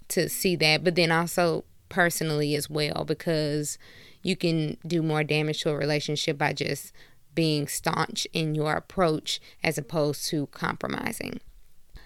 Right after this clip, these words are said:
The eleventh one is a big biggie, and it's a doozy and one that we should all do more of, and it's knowing when to apologize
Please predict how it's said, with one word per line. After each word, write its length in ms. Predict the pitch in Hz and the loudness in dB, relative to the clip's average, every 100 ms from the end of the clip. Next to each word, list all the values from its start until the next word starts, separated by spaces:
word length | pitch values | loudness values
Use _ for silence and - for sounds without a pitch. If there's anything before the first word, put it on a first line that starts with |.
| - - | -20 -8
The 140 | 160 165 | 0 4
eleventh 420 | 170 202 262 269 | 10 10 10 8
one 200 | 277 302 | 6 6
is 200 | - 214 | 8 6
a 60 | 226 | 6
big 360 | 202 185 - - 180 | 8 6 4 -8 -6
biggie, 640 | 156 214 233 226 233 196 | 4 8 8 8 8 8
and 100 | 185 | 6
it's 160 | 180 190 | 4 2
a 40 | |
doozy 420 | 170 185 190 180 175 | 4 4 6 6 6
and 140 | 160 | 4
one 160 | 160 160 | 4 4
that 160 | 156 | 4
we 140 | 151 170 | 4 0
should 180 | - | 2
all 280 | 185 160 156 | 4 4 4
do 160 | 151 156 | 2 0
more 240 | 156 151 | 2 0
of, 320 | - 151 151 | 0 0 0
and 200 | - 160 | 0 0
it's 200 | 156 - | 0 0
knowing 440 | 170 160 165 170 156 | 0 2 4 2 2
when 200 | 156 160 | 2 0
to 160 | - - | 0 -2
apologize 960 | - - 175 170 165 170 160 160 160 | -4 0 2 4 2 2 2 2 0